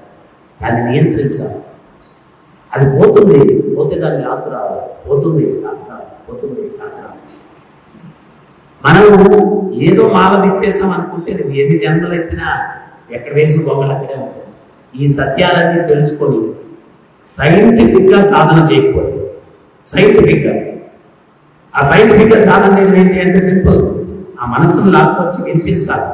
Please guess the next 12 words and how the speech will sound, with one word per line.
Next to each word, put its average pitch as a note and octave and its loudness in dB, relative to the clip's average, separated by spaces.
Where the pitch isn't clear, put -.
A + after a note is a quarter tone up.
ఆ - -20
నామాన్ని C3+ -4
వినిపించాలి. - -8
లేకపోతే G#3+ 4
ఉపయోగం G3 4
లేదు. - -6
ఏదో D3 -4
ఎన్ని - 0
సంవత్సరాలు, D3+ -10
ఏ, - -14
జరిగిపోతా - -2
ఉంటుంది. - -8